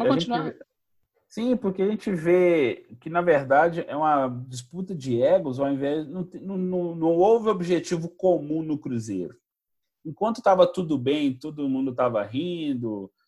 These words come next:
Speaker 1: sem problemas, "ah, a gente tá ganhando, não sei o que e tal." Isso, quando veio, vieram as primeiras dificuldades, só mostrou que era um grupo emocionalmente frágil, podia até ser esportivamente bom, mas era um grupo emocionalmente frágil, porque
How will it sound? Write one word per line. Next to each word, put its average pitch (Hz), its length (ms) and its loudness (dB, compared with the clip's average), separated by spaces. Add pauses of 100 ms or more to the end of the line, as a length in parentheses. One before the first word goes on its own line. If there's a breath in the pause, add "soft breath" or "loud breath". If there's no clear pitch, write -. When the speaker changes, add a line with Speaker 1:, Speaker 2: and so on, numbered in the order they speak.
(140)
Speaker 1:
sem 147 220 -4
problemas, 135 500 -2
"ah, 147 280 2
a 123 80 2
gente 135 240 -8
tá 139 100 -2
ganhando, 131 540 -6
não 127 80 -6
sei 120 140 -10
o 113 60 -10
que 135 140 -10
e 131 80 -8
tal." 143 360 -2 (400 soft breath)
Isso, - 380 -14
quando 185 260 -4
veio, 170 420 -2
vieram 151 340 0
as 165 120 0
primeiras 170 380 -2
dificuldades, 127 840 -4
só 170 160 -2
mostrou 165 720 -6 (180)
que 170 60 -4
era 175 100 0
um 165 80 -4
grupo 131 540 -2 (220)
emocionalmente 104 720 -8
frágil, 135 460 -4 (920)
podia 120 200 -4
até 170 180 4
ser 127 520 -4 (320)
esportivamente 117 960 -4
bom, 113 320 -6
mas 117 200 -2
era 123 120 -2
um 123 60 -4
grupo 117 420 -6
emocionalmente 117 680 -8
frágil, 117 420 -2
porque 123 400 -8